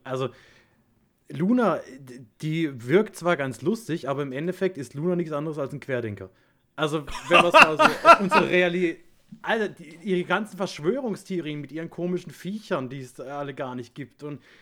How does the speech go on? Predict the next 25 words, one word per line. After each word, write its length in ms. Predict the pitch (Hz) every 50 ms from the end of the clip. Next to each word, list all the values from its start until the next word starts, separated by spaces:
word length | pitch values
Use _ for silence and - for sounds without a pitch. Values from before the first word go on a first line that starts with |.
| - - -
also, 440 | - 151 160 156 180 190 190 185 165 147 - - - - - - - - - - - - - - - - - - - - - -
ist 260 | - - 151 - -
schon 560 | - 196 190 202 202 202 196 190 170 135 120 101 107 104 104 127 139
schwierig, 480 | - - - 156 156 156 131 120 -
glaub 240 | - 131 107 107 107
ich. 60 | 107
Die 80 | 107 180
ist 120 | 202 -
so 60 | - 202
ein 80 | 180
Flat 300 | - - 185 180 190 190
Earther, 340 | 139 135 120 110 - 117 104
glaub 280 | - 107 95 92 92 92
ich. 180 | 90 - -
Ich, 140 | 110 107 -
ich 160 | 104 120 - -
weiß 180 | 131 123 120 104
es 80 | 95 95
nicht. 220 | 90 85 - - _ _ - _ _ _ _ _ _ _ _ _ _ _ _ _ _ _ _ _ _ _ _ _ _ -
Die 40 |
Lovegoods 520 | 127 127 143 151 - - - 160 139 - -
sind 200 | 147 127 - -
nicht 200 | 131 123 - -
meine 220 | 131 120 120 120
Leute. 360 | 117 107 101 101 95 98 98